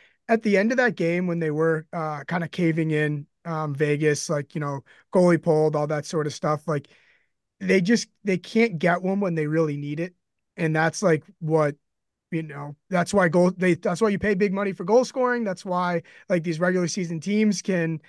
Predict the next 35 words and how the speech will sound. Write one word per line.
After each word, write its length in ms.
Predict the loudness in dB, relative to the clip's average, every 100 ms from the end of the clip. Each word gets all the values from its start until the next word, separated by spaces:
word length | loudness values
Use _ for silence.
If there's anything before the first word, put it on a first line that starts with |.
| -20 -14 -4
um, 280 | -2 -2 -2
you 80 | -2
know, 60 |
I 60 | -2
think 160 | -2
of, 80 | -2
like, 120 | -2
the 80 | -2
Leafs, 380 | 0 0 0 -2
like, 200 | -4 -2
how 140 | 0
many 160 | 2 2
times 300 | 0 -2 -2
do 80 | -2
we 80 | -4
see 220 | -4 -2
them 400 | 0 0 -2 -8 _ -12 -2
in 80 |
the 80 | 2
last 280 | 4 2 0
two 100 | -2
minutes 480 | 0 0 -2 -8 -12 -2
tie 220 | 2 4
it 80 | 4
up, 180 | 2
go 140 | 0 0
win 160 | 0
it 40 | -2
in 80 | -4
overtime? 500 | -8 -10 -14 -14 -12
Like, 140 | -6
I 120 | -2 0
just, 280 | 0 -2 -12 -20 -10 -2
it's, 240 | -2 2
uh, 240 | 0 0